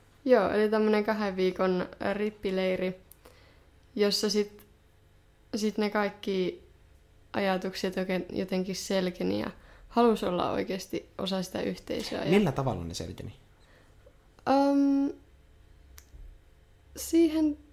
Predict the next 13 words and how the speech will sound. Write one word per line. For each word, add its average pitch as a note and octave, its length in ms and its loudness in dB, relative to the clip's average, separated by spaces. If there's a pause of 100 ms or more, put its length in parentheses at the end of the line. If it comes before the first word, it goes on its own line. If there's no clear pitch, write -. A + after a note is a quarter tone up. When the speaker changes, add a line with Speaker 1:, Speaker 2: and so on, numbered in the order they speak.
(140)
Speaker 1:
tuli C#4+ 580 2 (560)
jostain A3+ 640 2
vaan F#3 320 2
niinku A#3+ 520 8
<laughs> A3+ 140 -4
varmuutta F#3+ 760 4 (260)
Speaker 2:
Joo. F#3+ 220 4
Speaker 1:
siihen G3 160 -2
juttuun. F#3+ 480 -4 (460)
Ja G3+ 400 2 (680)
semmosia A3 520 4
vastauksia G3 680 -2
sai, F#3+ 480 -4